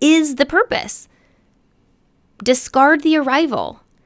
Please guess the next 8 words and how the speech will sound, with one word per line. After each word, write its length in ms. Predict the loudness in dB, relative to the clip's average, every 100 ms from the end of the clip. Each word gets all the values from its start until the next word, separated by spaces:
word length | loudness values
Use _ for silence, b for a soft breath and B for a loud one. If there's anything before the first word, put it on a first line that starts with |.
| _ _ 0
Enjoy 540 | 0 4 4 6 4
the 140 | 2
process. 680 | -6 -10 -10 -8 -8 -8 -12
Don't 380 | 0 0 2 -2
wait 560 | 0 0 0 -6 -10 -14 b b b b
until 260 | -2 0 0
something 380 | 0 0 0 0
is 220 | -2